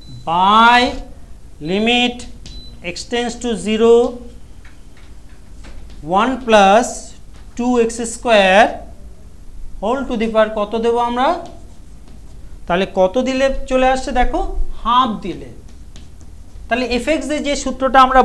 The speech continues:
বললাম, সেই সূত্র অনুযায়ী আমরা ওটাকে কি বলতে পারি? ই।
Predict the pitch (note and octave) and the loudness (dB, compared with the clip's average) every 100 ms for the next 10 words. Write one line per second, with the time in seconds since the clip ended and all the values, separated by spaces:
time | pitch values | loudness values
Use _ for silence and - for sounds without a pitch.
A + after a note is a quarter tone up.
0 | A#3 A#3 B3 C4 - A3+ - B3 A#3+ A#3+ | 6 6 2 0 0 -2 -2 -6 -6 -6
1 | A#3 A#3 A#3 A#3 A3 A3+ G#3+ A3 A3 A3 | -6 -4 -4 -2 -2 -2 -2 -4 -4 -8
2 | - - - A#3+ B3 A#3+ A#3+ A#3+ A#3+ A#3 | -10 -16 -8 -6 -2 -2 0 0 0 0
3 | A#3+ | 0